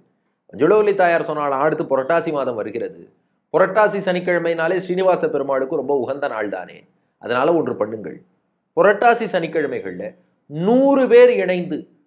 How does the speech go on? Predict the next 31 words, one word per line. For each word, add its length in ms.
விஷ்ணு 300
சகஸ்ரநாம 600
பாராயணத்தை 580
திருக்கோவிலிலே 680
பண்ணுங்கள்." 480
இப்போ 360
நூறு 480
பேர் 200
விஷ்ணு 240
சகஸ்ரநாமம் 640
ஒரே 240
நாள்ல 300
புரட்டாசி 380
சனிக்கிழமையில 480
சொன்னாங்கன்னா 480
அப்போ 180
நூறு 260
பேர் 180
சேர்ந்து 220
சொல்றதுனால 560
நூறு 280
தடவை 220
சகஸ்ரநாமம் 540
சொன்ன 140
பலன் 260
கிடைச்சிரும். 380
அவங்க 200
ஒரு 160
தடவை 200
தான் 140
படிக்கிறாங்க, 480